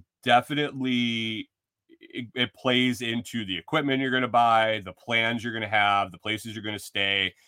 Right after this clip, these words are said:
if you're gonna be traveling around, um, really having a grasp on how you, long you want to do this. I didn't, I didn't tell you guys, uh, our answer to the first one, why we wanted to do it. Relocating and adventure, I would say,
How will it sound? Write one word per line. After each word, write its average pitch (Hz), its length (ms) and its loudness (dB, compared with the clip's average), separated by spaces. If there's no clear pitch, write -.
if 90 60 -12
you're 107 100 -4
gonna 101 80 -2
be 95 100 -6
traveling 110 520 4
around, 98 640 -2
um, 95 580 6
really 160 320 2
having 123 320 6
a 107 60 -4
grasp 104 440 2
on 95 160 0
how 101 280 2
you, 95 240 -8
long 98 280 2
you 90 260 -8
want 87 320 -6
to - 100 -20
do 76 220 -16
this. - 380 -20
I 123 80 6
didn't, 156 220 4
I 131 180 0
didn't 139 180 2
tell 131 140 4
you 123 100 4
guys, 107 400 4
uh, 90 400 0
our 117 380 4
answer 98 340 -4
to 87 60 -8
the 87 80 -10
first 95 300 -6
one, 80 200 -10
why 104 240 6
we 110 100 0
wanted 101 280 -2
to 82 200 -10
do 104 120 -2
it. 104 140 -4
Relocating 120 760 2
and 104 160 -2
adventure, 101 500 -4
I 95 100 0
would 101 200 -6
say, 104 340 -2